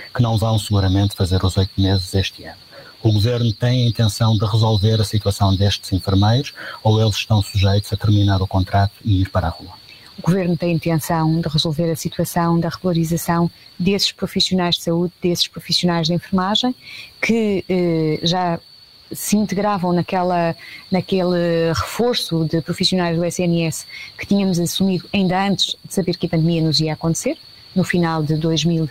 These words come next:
Speaker 2: e dezanove, quando assumimos um quadro de referência de contratações de oito mil e quatrocentos e profiss-, oito mil e quatrocentos profissionais em dois anos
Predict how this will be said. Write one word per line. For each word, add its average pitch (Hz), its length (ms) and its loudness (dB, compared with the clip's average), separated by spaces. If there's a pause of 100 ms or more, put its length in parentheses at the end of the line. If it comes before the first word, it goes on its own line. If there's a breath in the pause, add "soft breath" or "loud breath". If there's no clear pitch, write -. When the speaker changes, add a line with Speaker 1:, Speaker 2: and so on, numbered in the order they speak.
(180)
Speaker 2:
e 160 60 -2
dezanove, 170 440 -2 (400 loud breath)
quando 180 220 0
assumimos 170 640 0
um 165 80 2
quadro 165 340 -2
de - 60 -8
referência 180 500 -2
de - 80 -14
contratações 170 840 -2 (260 loud breath)
de 202 60 -2
oito 185 180 -2
mil 185 140 2
e - 20 -8
quatrocentos 175 500 -2
e 170 60 -4
profiss-, - 400 -2
oito 180 220 -2
mil 180 120 2
e 175 60 -2
quatrocentos 170 440 -2
profissionais 170 520 0
em 190 80 0
dois 220 180 0
anos 233 280 0